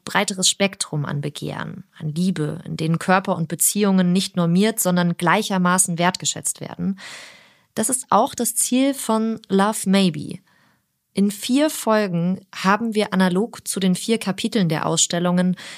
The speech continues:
Ideen von subversiven,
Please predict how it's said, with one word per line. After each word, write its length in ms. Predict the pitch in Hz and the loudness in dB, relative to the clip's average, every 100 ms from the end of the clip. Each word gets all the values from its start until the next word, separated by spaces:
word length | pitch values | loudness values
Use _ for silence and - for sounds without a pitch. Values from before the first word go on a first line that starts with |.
| - - _ - | -20 -20 _ -2
Ideen 580 | 190 190 202 226 226 | 0 2 2 2 0
von 220 | 214 196 185 | -2 0 0
subversiven, 1000 | 202 208 165 160 202 214 214 214 208 | 0 -2 -2 0 -2 -2 0 0 -2